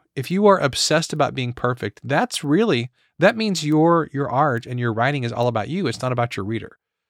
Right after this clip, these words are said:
Because what serves the reader the best and, or the listener the best is not necessarily getting everything perfect. It's the heart and soul of what you're doing. And yes, we've got to, we've got to edit. We've got to spell things correctly. We have to make sure the flow is correct.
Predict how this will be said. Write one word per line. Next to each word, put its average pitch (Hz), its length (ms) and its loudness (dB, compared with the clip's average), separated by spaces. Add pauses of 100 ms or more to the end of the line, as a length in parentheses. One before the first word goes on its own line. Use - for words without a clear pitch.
(140)
Because 139 380 0
what 131 260 0
serves 202 440 2
the 170 100 2
reader 147 220 4
the 120 80 -2
best 123 480 -2 (540)
and, 123 320 -4
or 127 120 0
the 123 80 0
listener 160 380 0
the 113 100 -4
best 107 300 -4
is 127 160 -2
not 165 240 -2
necessarily 190 560 0
getting 139 240 -2
everything 135 320 -6
perfect. - 480 -8
It's 123 400 -4 (320)
the 113 80 -8
heart 156 260 0
and 135 100 -4
soul 139 240 2
of 120 100 -2
what 117 180 -2
you're 101 100 -8
doing. 98 240 -10 (540)
And 120 120 -4
yes, 156 280 2
we've 135 180 2
got 113 280 -2
to, 98 360 -8
we've 98 140 -12
got 104 140 -10
to - 180 -8
edit. 147 200 2
We've 117 160 -8
got - 200 -6
to - 100 -10
spell 113 300 -4
things 151 240 -6
correctly. 131 460 -2
We 120 180 -2
have 110 160 -8
to 120 80 -8
make 110 160 -6
sure 104 140 -8
the 98 120 -12
flow 151 320 2
is 151 80 0
correct. 127 460 -2